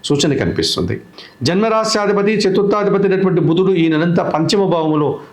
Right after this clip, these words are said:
తులారాశిలో సంచరించడం వల్ల కొన్ని పనులు మీరు ఎంత కష్టపడినా కూడా అనుకున్నంతగా ఫలితాలను అందుకోలేకపోతారు. ఒక రకమైనటువంటి అసౌకర్యం, ఆర్థికపరమైనటువంటి, ఆ, సర్దుబాట్లు మీకు అన్-, అనుకూలంగా ఉండకపోవచ్చు. ఆర్థిక సమస్యలు మిమ్మల్ని ఇబ్బంది పెట్టే పరిస్థితి కనిపిస్తుంది.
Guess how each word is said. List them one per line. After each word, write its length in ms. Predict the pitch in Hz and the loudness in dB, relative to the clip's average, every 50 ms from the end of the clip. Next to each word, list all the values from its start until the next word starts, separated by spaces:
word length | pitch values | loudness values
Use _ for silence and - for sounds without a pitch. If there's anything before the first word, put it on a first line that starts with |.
| - - | -8 -4
తులారాశిలో 560 | - 151 170 190 190 180 170 - 170 156 151 135 | -2 0 0 0 0 -2 0 0 0 0 0 0
సంచరించడం 520 | - 151 135 135 165 156 135 156 139 135 | 0 0 0 0 0 0 0 0 0 0
వల్ల 300 | 135 131 131 127 113 - - - - - | 0 0 0 0 -2 -4 -8 -8 -4 -2
కొన్ని 320 | 202 233 240 254 - 233 | 0 2 2 2 2 0
పనులు 300 | 165 151 165 190 196 180 | 0 2 2 2 2 2
మీరు 220 | 147 139 151 147 | 2 2 2 2
ఎంత 460 | 143 135 131 135 156 151 180 170 175 - | 2 0 0 0 0 0 -2 -2 -2 -4
కష్టపడినా 460 | 110 - - 160 160 147 139 139 135 | -2 -2 -2 0 0 0 0 0 0
కూడా 180 | 123 127 131 | 0 0 0
అనుకున్నంతగా 640 | 123 110 113 113 113 139 131 120 113 127 113 113 - | 0 0 -2 -2 0 0 0 0 0 0 -2 -2 -2
ఫలితాలను 380 | - 110 110 107 131 120 113 110 | 0 0 0 0 0 0 0 0
అందుకోలేకపోతారు. 800 | 107 107 107 - 113 107 101 101 - - 104 101 - - - 131 - - - - - | 0 -2 -2 0 0 0 0 -2 -2 -2 -2 -2 -2 -2 -4 -6 -8 -14 -20 -8 -4
ఒక 100 | 135 131 | -4 -2
రకమైనటువంటి 580 | 165 165 165 170 190 214 214 208 196 196 170 180 | -2 -2 0 0 0 2 2 2 0 0 2 0
అసౌకర్యం, 640 | 156 123 - - 165 170 170 180 165 165 170 170 170 170 - - - - - - - 120 | 0 0 0 0 0 0 0 0 0 0 0 -2 -2 -4 -8 -14 -20 -20 -20 -8 -4 -2
ఆర్థికపరమైనటువంటి, 1300 | 139 - - 175 269 214 175 - 156 175 180 175 170 165 151 - 156 156 143 147 156 147 131 117 - - - - - _ - | -2 -2 0 0 0 0 0 0 0 0 0 0 0 0 0 0 0 0 0 0 0 0 -2 -2 -4 -8 -14 -20 -14 _ -4
ఆ, 160 | 131 120 110 | -2 -2 -2
సర్దుబాట్లు 720 | 104 - - - 135 175 165 165 165 156 - 156 147 139 127 | -2 -2 -2 0 0 0 0 0 0 0 0 0 0 2 2
మీకు 300 | 113 127 127 123 - 123 | 2 0 0 0 -2 -2
అన్-, 380 | 117 - - - 127 135 - - - - - - - - | -2 -2 0 0 0 0 0 -2 -6 -12 -18 -10 -6 -4
అనుకూలంగా 420 | 135 135 139 175 156 147 143 135 | -2 0 0 0 0 0 0 0
ఉండకపోవచ్చు. 800 | 117 107 120 143 143 151 139 151 151 151 151 151 - 175 165 - - - - - - | 0 0 0 0 0 0 0 0 0 0 -2 -2 -2 -4 -4 -4 -6 -12 -12 -8 -4
ఆర్థిక 360 | 110 135 - - - - 175 | -4 -4 -2 -2 -2 -2 -2
సమస్యలు 440 | 160 - 156 139 147 139 - 160 139 | -2 -2 0 0 0 0 0 0 0
మిమ్మల్ని 280 | 135 127 127 127 117 110 | 2 2 2 2 2 2
ఇబ్బంది 180 | 139 143 147 139 | 2 2 2 0
పెట్టే 200 | 151 147 156 143 | 0 0 0 0
పరిస్థితి 460 | 139 139 139 147 - - - - 151 | 0 0 -2 -2 -2 -4 -4 -2 -2
కనిపిస్తుంది. 540 | 135 135 143 - - - 147 147 156 151 | 0 0 0 -2 0 0 0 0 0 -2